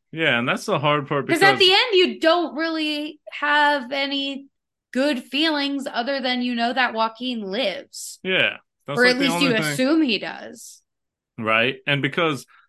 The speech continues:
Speaker 1: they immediately go back on their thing, like, "We're not gonna let someone die." But then another part of the twist is that Adrian Brody, he's,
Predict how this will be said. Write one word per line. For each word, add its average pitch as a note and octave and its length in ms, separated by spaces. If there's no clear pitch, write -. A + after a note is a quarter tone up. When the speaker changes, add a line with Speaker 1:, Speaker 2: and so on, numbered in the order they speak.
Speaker 1:
they C3 160
immediately D3+ 440
go A#2+ 300
back A#2+ 280
on A2+ 140
their G#2 120
thing, G#2+ 260
like, G2+ 200
"We're A2 160
not G#2+ 160
gonna G#2 180
let G2 220
someone G2 300
die." G2+ 320
But G2+ 180
then A#2 240
another D3+ 340
part D3 220
of C3 80
the A#2 80
twist B2+ 300
is A2 80
that A2 200
Adrian B2 420
Brody, G#2+ 500
he's, A2+ 400